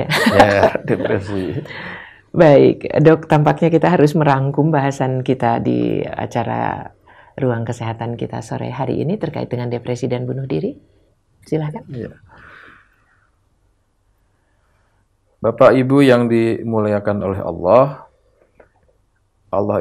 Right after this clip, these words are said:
Speaker 2: itu memberikan kita banyak hal. Kesenangan, kesulitan, bahagia,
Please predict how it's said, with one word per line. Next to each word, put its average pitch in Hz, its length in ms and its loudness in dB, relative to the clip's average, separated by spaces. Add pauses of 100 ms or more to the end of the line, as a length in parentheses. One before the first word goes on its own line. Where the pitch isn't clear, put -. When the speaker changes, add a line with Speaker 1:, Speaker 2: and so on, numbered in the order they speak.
Speaker 2:
itu 101 160 -4
memberikan 101 560 -2
kita 113 720 2 (640)
banyak 95 400 0
hal. 95 560 0 (1200)
Kesenangan, 95 960 -4 (240)
kesulitan, 82 880 -4 (640)
bahagia, 101 1040 4